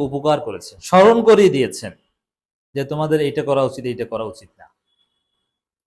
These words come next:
এসব দম্ভ কমাও। শিবিরের সেক্রেটারি জেনারেল ওই প্রোগ্রামে বক্তব্য দিয়েছেন,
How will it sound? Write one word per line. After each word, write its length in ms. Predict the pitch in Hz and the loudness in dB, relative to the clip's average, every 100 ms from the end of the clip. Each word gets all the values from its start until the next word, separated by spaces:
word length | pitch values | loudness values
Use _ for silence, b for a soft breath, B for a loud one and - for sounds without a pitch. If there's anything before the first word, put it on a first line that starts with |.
| _ _ | _ _
এসব 200 | 131 190 131 | -6 -6 0
দম্ভ 220 | 147 190 190 196 | 0 2 0 2
কমাও। 320 | 170 156 104 - _ _ _ _ _ _ _ _ _ _ _ _ _ | 2 2 0 -6 _ _ _ _ _ _ _ _ _ _ _ _ _
শিবিরের 320 | 175 165 165 165 | -4 -2 -2 -4
সেক্রেটারি 320 | 160 160 170 | -4 -2 -2
জেনারেল 200 | 175 165 | -2 -2
ওই 60 | 160 | -2
প্রোগ্রামে 280 | 160 156 151 139 | -2 -2 -2 -4
বক্তব্য 260 | 139 143 135 | -6 -8 -6
দিয়েছেন, 320 | 139 127 139 | -6 -8 -14